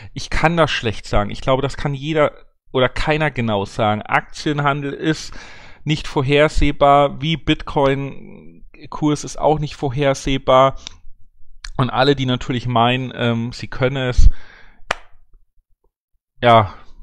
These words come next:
da halte ich nicht so vo-, viel von. Ich guck immer so ein bisschen auf mein Bauchgefühl.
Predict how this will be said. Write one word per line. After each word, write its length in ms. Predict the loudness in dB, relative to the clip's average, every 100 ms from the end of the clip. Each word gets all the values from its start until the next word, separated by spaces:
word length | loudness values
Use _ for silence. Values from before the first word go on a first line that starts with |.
| -4
da 140 | 2
halte 240 | 4 4 2
ich 80 | -6
nicht 160 | -6
so 120 | -6
vo-, 240 | -8 -8 -10
viel 280 | -10 -6 -6
von. 360 | -2 -2 -2 -4
Ich 300 | -8 -10 -16 _ -20 -20 -20 -4
guck 220 | 0 0
immer 240 | 0 0 0
so 140 | -2
ein 80 | -6
bisschen 260 | -6 -6
auf 140 | -6 -4
mein 240 | -4 0
Bauchgefühl. 920 | 4 4 4 -4 -10 -8 -4 -2 -2